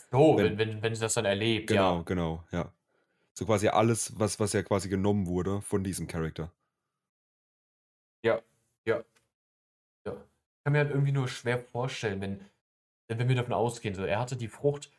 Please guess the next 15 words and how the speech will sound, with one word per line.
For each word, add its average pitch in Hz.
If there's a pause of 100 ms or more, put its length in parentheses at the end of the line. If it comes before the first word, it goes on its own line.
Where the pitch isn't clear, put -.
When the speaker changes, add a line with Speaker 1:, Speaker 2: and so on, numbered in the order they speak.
(180)
Speaker 1:
quasi 123
seit, 113
ähm, 101 (380)
die 104
am 98
Leben 90
ist. - (420)
Ähm, 90
Speaker 2:
Ja. 92 (840)
Speaker 1:
dann, 113
dann 101
kann 104
ich -
mir 104
halt 104